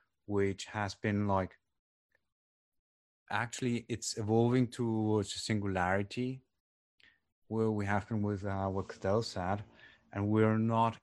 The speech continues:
able really to perceive that singularity. And when, when we are talking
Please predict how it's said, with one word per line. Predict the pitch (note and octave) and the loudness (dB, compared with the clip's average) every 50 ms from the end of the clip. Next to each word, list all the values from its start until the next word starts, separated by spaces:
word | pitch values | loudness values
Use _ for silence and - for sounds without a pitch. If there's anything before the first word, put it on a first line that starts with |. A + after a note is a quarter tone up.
| _ | _
able | - A2+ A2 A2 A2 G#2 G#2+ G#2 | -10 -8 -6 -4 -4 -2 -2 -2
really | G2+ G2+ G#2+ A2 A2 G#2 G2+ G2+ | 0 0 2 2 2 2 2 0
to | G2+ - G#2+ | -4 -6 -14
perceive | G2 - G2+ F#2 - - - - A2 A2 A2+ A#2 A#2 G#2+ G#2 G#2+ G2 | -10 -8 -8 -6 -6 -8 -8 -4 -2 0 0 0 0 -2 -6 -6 -4
that | G2 F2+ F2 F#2 F2+ F2 - | -2 -2 -2 -2 -6 -8 -6
singularity. | - G#2 G2 F#2 F#2+ F#2 F#2 F#2 F#2 F#2 F2+ F2 - - F2 - _ _ _ _ _ _ _ _ _ _ _ _ _ _ _ _ _ _ _ _ _ _ _ _ - | -6 -4 -2 -2 2 2 4 4 4 2 0 -4 -8 -14 -16 -16 _ _ _ _ _ _ _ _ _ _ _ _ _ _ _ _ _ _ _ _ _ _ _ _ -6
And | G#2 G2+ G2+ G2+ F#2 - _ _ _ _ _ _ _ _ _ _ _ _ _ _ _ _ _ _ _ - | -4 -2 -2 -2 -4 -6 _ _ _ _ _ _ _ _ _ _ _ _ _ _ _ _ _ _ _ -8
when, | G#2 G#2+ G#2+ G2+ | -4 -4 -4 -2
when | G2+ A2 G#2+ G#2+ | 0 0 0 0
we | G#2+ G#2+ | 2 0
are | G#2 | 0
talking | G2+ - - B2 B2 B2 A#2+ - G#2+ G2+ G2+ G2+ G#2 | -2 -2 0 0 0 0 0 -2 -2 0 0 -2 -2